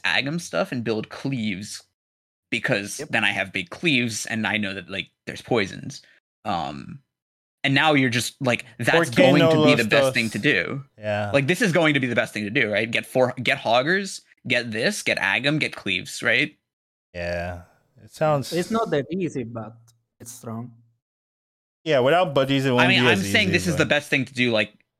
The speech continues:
Speaker 1: over, like, the, the, the entirely best thing to do in the game. Not saying it's, like,
Speaker 3: In, in
Speaker 1: the thing that you're
Speaker 3: non-Murlocs,
Speaker 1: gonna
Speaker 3: yeah.
Speaker 1: No, even in Murlocs, because you're gonna build cleaves.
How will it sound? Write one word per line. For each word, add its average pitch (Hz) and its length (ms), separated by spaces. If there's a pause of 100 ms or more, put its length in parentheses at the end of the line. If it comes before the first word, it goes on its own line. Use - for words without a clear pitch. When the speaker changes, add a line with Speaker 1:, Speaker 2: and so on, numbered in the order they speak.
(200)
Speaker 1:
over, 123 380
like, 120 240
the, 131 220
the, 117 140 (180)
the 113 400
entirely 127 480
best 110 220
thing 117 100
to 104 80
do 98 100
in 82 80
the 90 60
game. - 280 (160)
Not 147 160
saying 123 200
it's, 104 160
like, 98 300 (840)
Speaker 3:
In, 175 220
in 170 180
Speaker 1:
the 175 200
thing 123 380
that - 180
you're 117 120
Speaker 3:
non-Murlocs, - 20
Speaker 1:
gonna 113 220
Speaker 3:
yeah. 85 240 (1300)
Speaker 1:
No, 254 160
even 214 220
in 180 100
Murlocs, 139 420
because 117 260
you're 120 100
gonna 120 140
build 107 200
cleaves. - 460